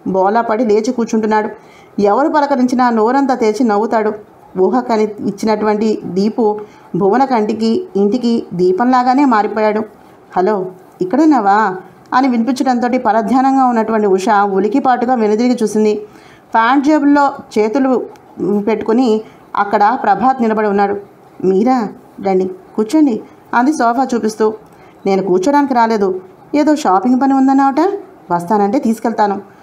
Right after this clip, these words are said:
అన్నాడు టైం చూసుకుంటూ. "Thank God, రక్షించారు. నేనే అడగాలని మీ పనుల్లో మళ్ళీ తీరుకుంటుందో లేదో అని సంశయిస్తూ ఉండిపోయాను. Just five minutes wait," అంటూ పరిగెత్తబోయింది.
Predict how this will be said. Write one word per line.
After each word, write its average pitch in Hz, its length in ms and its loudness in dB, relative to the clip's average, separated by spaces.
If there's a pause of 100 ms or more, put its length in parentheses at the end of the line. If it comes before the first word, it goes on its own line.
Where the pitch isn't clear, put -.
(220)
అన్నాడు 277 280 2
టైం 254 260 0
చూసుకుంటూ. 214 400 -2 (440)
"Thank 170 280 0
God, 170 240 -2 (400)
రక్షించారు. 202 600 0 (380)
నేనే 233 260 4
అడగాలని 262 680 2 (300)
మీ 285 100 4
పనుల్లో 277 380 2
మళ్ళీ 247 220 2
తీరుకుంటుందో 240 600 2
లేదో 202 220 2
అని 208 220 0
సంశయిస్తూ 233 500 -2
ఉండిపోయాను. 202 440 -2 (280)
Just 185 200 -2
five 170 280 -2
minutes 202 240 -2
wait," 269 220 0 (460)
అంటూ 233 200 0
పరిగెత్తబోయింది. 208 760 -2